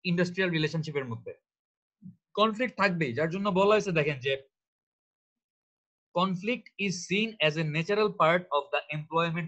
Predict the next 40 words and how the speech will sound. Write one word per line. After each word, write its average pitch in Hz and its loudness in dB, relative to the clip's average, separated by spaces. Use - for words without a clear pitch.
relationship। 127 -2
Conflict 190 0
হচ্ছে 214 0
একটা 202 0
natural 220 4
part, 117 2
মানে 165 -4
এটা 156 -4
একটা 214 -4
কি 208 -2
বলবো 139 2
প্রাকৃতিক 202 2
জিনিস 131 -2
যেটা 160 -2
থাকবেই 160 2
এই 160 0
industrial 175 2
বা 160 6
employment 156 0
রিলেশনশিপের 147 -6
মধ্যে। - -12
আপনি 165 -8
চাইলেও 190 4
এটাকে 180 0
কি 196 -6
করতে 180 -4
পারবেন 120 -2
না, - -18
avoid 170 2
করতে 175 0
পারবেন 104 -4
না। 87 -18
কারণ 185 4
interest 214 4
মানে 170 2
কি, 110 -10
এক 151 0
একজনের 180 0
এক 170 -2
এক 180 -4